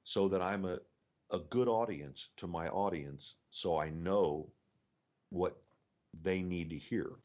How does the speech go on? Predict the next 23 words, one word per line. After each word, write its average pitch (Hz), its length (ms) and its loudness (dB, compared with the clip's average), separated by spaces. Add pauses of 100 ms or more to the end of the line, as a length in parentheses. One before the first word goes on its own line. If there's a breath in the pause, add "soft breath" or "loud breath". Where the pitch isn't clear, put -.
(800 loud breath)
So 127 440 4 (180 loud breath)
I 123 60 0
think 151 240 -4
social, 120 560 0 (280)
uh, 90 380 0
our 87 200 0
emotional 104 520 2
intelligence 92 720 0
and 73 200 -8
empathy 101 320 -2
is 87 100 0
a 87 40 2
big 87 260 0
part 92 220 2
of 90 80 0
that. 87 200 2
Self-awareness 90 760 0
is 78 100 -8
a 82 60 -6
big 85 220 -4
part 85 240 2
of 78 100 -2
that. 80 280 2